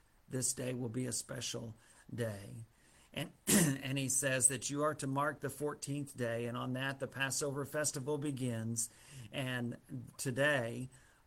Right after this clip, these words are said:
um, you will see that observed even still.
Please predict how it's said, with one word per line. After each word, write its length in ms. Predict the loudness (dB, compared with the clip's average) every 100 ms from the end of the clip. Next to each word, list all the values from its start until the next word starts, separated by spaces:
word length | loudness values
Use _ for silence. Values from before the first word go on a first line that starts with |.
| -4
um, 480 | -2 -2 -2 -4 -6
you 280 | -2 0 2
will 180 | 4
see 340 | 4 4 2 -2
that 300 | -4 -6 -6
observed 540 | -6 -6 -4 -4 -4 -4
even 280 | -6 -4 -2
still. 540 | -2 0 -4 -6 -12